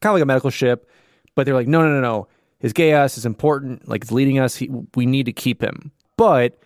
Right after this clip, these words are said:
yeah, after they come, came up to this, this flood biomass that it kinda discovered when they had these prisoners,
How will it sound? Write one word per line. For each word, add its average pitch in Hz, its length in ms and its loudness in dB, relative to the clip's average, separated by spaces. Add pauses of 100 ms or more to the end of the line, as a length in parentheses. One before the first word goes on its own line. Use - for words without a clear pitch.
(120)
yeah, 175 120 4
after 175 140 0
they 196 80 4
come, 185 200 0 (100)
came 175 140 2
up 165 60 -2
to - 80 -2
this, 131 120 -4
this 127 220 -4
flood 135 280 -2
biomass 190 500 2
that 123 100 -2
it 113 60 -4
kinda 127 180 -2
discovered 123 480 0
when 113 120 -4
they 110 60 -2
had 117 160 0
these 104 180 -4
prisoners, 139 480 -2